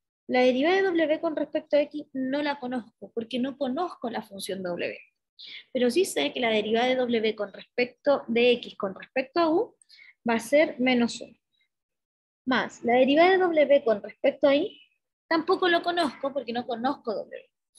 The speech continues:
Pero sí sé que la derivada de Y con respecto a U es menos, es uno. O sea que, en, es decir, la derivada de W con respecto a U va a ser menos de W con respecto a X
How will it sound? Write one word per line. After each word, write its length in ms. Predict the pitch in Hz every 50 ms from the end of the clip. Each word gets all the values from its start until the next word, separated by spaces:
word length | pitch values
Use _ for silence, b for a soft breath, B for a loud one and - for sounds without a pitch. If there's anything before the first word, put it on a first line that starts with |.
| B B B B _
Pero 220 | 254 208 214 214
sí 180 | 220 - 339 359
sé 280 | - - 339 269 240 226
que 60 | 208
la 80 | 208 208
derivada 340 | 202 202 214 220 214 214 220
de 100 | 226 220
Y 100 | 233 -
con 140 | 202 196 -
respecto 440 | - - - - 226 226 - - 285
a 60 | 302
U 160 | 339 415 415 - -
es 100 | 269 254
menos, 300 | 247 247 240 226 233 - -
es 260 | 247 233 - - - -
uno. 320 | 220 202 185 123 - - _ _ _ _ b b b b b b b b b b b _ _ _
O 100 | - 208
sea 260 | - - 220 208 214
que, 240 | - 202 180 - -
en, 260 | - 214 214 208 - - _ _ _ _
es 120 | 254 247
decir, 400 | 269 311 294 - - 330 349 339
la 100 | 311 262
derivada 380 | 240 226 220 226 220 214 214 220
de 60 | 220 226
W 440 | 226 220 247 262 254 285 240 -
con 180 | - 208 196 180
respecto 480 | - 180 - _ - 220 220 - - 302
a 120 | 311 302
U 260 | 320 392 - - _ _ _ _ _ _ _ _ _ _ 220
va 80 | 226
a 40 | 233
ser 340 | 226 - 226 190 180 - - -
menos 560 | 220 233 247 269 285 294 311 330 359 339 -
de 120 | - 233 226
W 520 | 226 247 240 254 262 262 247 262 269 262 -
con 160 | 226 208 208
respecto 440 | 214 - _ - 226 220 - - 302
a 160 | 311 294 277
X 280 | 269 277 - 302 349